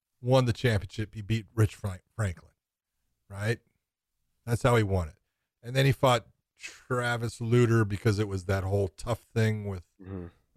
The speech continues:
Speaker 1: uh, the guys coming back and stuff like that. Beat, you know, Nate Marquardt,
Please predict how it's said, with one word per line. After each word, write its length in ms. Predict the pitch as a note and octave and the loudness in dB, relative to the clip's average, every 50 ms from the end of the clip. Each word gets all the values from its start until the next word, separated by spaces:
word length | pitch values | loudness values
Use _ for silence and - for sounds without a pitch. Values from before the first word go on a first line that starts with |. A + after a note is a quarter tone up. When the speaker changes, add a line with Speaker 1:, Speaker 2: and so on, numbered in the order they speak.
| A2+ | -12
Speaker 1:
uh, 320 | G#2+ G#2 G2+ G2+ G2 F#2+ F#2+ | -10 -10 -8 -10 -10 -10 -12
the 60 | F#2+ | -8
guys 320 | F#2+ - A2 G#2+ G#2 G2 - | -4 -2 0 0 0 -2 -4
coming 340 | - - - A2+ G#2+ G2+ F#2+ | -4 -2 0 2 2 2 0
back 320 | F2+ G2+ G2 G2+ F#2 - | -2 -6 -8 -8 -8 -10
and 100 | G2+ F#2 | -12 -14
stuff 200 | - - G#2 - | -12 -12 -10 -10
like 120 | G#2+ G2 | -10 -10
that. 160 | F#2+ G#2 G2+ - _ _ _ _ _ _ _ _ _ _ _ - | -10 -12 -14 -14 _ _ _ _ _ _ _ _ _ _ _ 0
Beat, 260 | C3 C3 C3+ C3 - _ _ _ _ _ | 2 2 2 0 -2 _ _ _ _ _
you 140 | B2 A#2 A2+ | -14 -12 -10
know, 180 | G#2+ G#2+ G#2 G2+ | -10 -8 -8 -6
Nate 320 | G#2 G#2 G#2+ B2 B2+ A#2 A2 | -2 0 0 0 0 0 0
Marquardt, 520 | A2+ A#2+ B2+ - - - C3+ B2 B2 A2 | 2 2 2 2 0 0 2 2 2 0